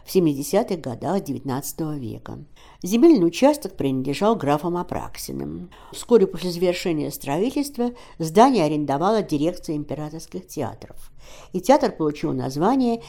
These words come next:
"Императорский малый театр". Ну вот в тысяча восемьсот восемьдесят втором году дирекция по каким-то причинам перестала арендовать театр, и графы Апраксины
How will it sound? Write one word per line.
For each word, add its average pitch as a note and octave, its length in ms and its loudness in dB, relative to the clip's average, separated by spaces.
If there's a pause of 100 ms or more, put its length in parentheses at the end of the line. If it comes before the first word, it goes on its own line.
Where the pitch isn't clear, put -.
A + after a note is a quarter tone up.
(140)
"Императорский F#3 840 2
малый C#3 400 0
театр". - 640 -8 (640)
Ну D#4+ 140 6
вот D#4 200 2
в - 140 -10
тысяча G#3 240 2
восемьсот F#3 420 4
восемьдесят F#3 360 2
втором B3 300 6
году C#3 300 2
дирекция F3+ 540 4
по - 100 -10
каким-то D3+ 400 -2
причинам C#3+ 560 -2 (220)
перестала D#3+ 560 6
арендовать A#3+ 580 4
театр, A#3+ 420 0 (440)
и F#4+ 100 4
графы B3+ 380 4
Апраксины D#4 720 0